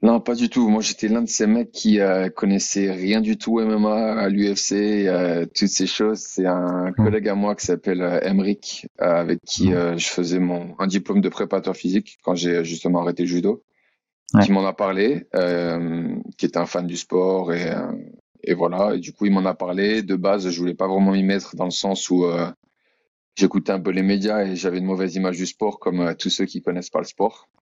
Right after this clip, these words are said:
Speaker 1: Et,
Speaker 2: Ouais.
Speaker 1: euh, surtout venant du judo, où, euh, on a un col moral et tout ça, c'était pas vraiment un sport qui m'attirait.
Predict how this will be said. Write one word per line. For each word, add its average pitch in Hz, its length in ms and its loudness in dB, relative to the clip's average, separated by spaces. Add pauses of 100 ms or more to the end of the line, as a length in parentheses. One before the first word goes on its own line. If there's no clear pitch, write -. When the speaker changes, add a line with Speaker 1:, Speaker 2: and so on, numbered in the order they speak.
(220)
Speaker 1:
Et, 107 60 2
Speaker 2:
Ouais. 107 60 6
Speaker 1:
euh, 82 420 0
surtout 98 320 0
venant 92 300 0
du 85 80 -2
judo, 90 540 0
où, 82 60 0
euh, 80 240 0 (220)
on 175 140 -4
a 82 60 0
un 82 40 -2
col 90 220 -4
moral 87 320 -2
et - 20 -10
tout - 100 -16
ça, 92 200 -2
c'était - 220 -10
pas - 160 -4
vraiment 90 200 -2
un 95 60 -2
sport - 220 -8
qui - 120 0
m'attirait. 92 480 0